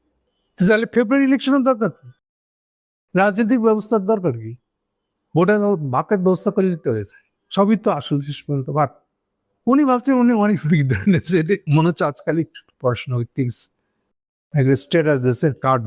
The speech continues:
দিয়া। শুনেন, এই যে উত্তর কোরিয়ার সংবিধান, উত্তর কোরিয়া কমিউনিস্ট, উত্তর কোরিয়ার কমিউনিস্টের লেখা, লে-, সংবিধানে লেখা আছে ডেমোক্রেটিক পিপলস রিপাবলিক অফ কোরিয়া,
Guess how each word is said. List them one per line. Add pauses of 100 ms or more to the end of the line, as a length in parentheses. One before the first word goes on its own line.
দিয়া। (480)
শুনেন, (1080)
এই
যে
উত্তর
কোরিয়ার
সংবিধান,
উত্তর
কোরিয়া
কমিউনিস্ট, (640)
উত্তর
কোরিয়ার
কমিউনিস্টের
লেখা,
লে-, (120)
সংবিধানে
লেখা
আছে (300)
ডেমোক্রেটিক
পিপলস
রিপাবলিক
অফ (100)
কোরিয়া,